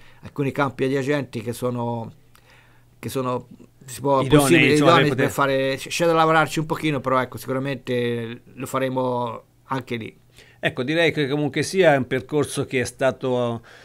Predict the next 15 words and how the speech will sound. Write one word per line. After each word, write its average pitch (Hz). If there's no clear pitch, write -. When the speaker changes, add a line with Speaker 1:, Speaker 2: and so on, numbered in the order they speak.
Speaker 2:
Eh, 117
anche 113
apprezzato 131
dagli 113
appassionati, 120
diciamo, 117
del, 110
del 127
cross, 156
anche 123
perché 117
ha 117
queste 117
caratteristiche 120
molto 120